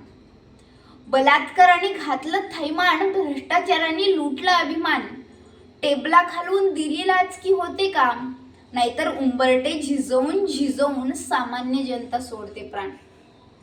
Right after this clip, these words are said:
आता तरी आठवण करा त्या क्रांतिकाऱ्यांचे बलिदान, आता तरी आठवण करा त्या क्रांतिकाऱ्यांचे बलिदान,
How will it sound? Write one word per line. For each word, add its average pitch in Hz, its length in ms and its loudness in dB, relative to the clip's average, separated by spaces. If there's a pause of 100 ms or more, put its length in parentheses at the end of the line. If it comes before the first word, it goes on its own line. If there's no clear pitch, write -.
(680)
आता 339 440 2
तरी 330 240 0
आठवण 359 460 2
करा 392 260 6
त्या 415 160 0
क्रांतिकाऱ्यांचे 349 960 0
बलिदान, 302 520 0 (1200)
आता 349 440 4
तरी 294 220 0
आठवण 339 640 0
करा 285 380 0
त्या 381 100 0
क्रांतिकाऱ्यांचे 370 960 0
बलिदान, 269 720 0